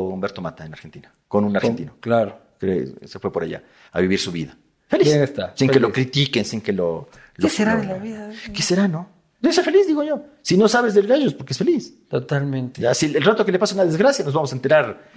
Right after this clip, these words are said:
Speaker 1: inmediatamente.
Speaker 2: Ojalá que no y que sea feliz con su pareja. Siguiente pregunta.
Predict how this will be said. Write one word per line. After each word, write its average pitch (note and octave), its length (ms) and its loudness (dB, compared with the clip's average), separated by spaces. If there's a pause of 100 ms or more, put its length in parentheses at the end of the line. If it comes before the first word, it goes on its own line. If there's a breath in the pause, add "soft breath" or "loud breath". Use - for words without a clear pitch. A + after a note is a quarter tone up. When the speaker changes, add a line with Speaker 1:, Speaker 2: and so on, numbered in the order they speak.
(160)
Speaker 1:
inmediatamente. A2+ 640 2
Speaker 2:
Ojalá C#3 380 2
que C3+ 160 -4
no C#3+ 180 0
y C#3+ 60 0
que C3+ 140 -6
sea C3 140 -6
feliz D3 280 -2
con D3 120 -2
su C#3 120 -6
pareja. C3+ 340 -2
Siguiente G#3+ 420 2
pregunta. C#3+ 580 -4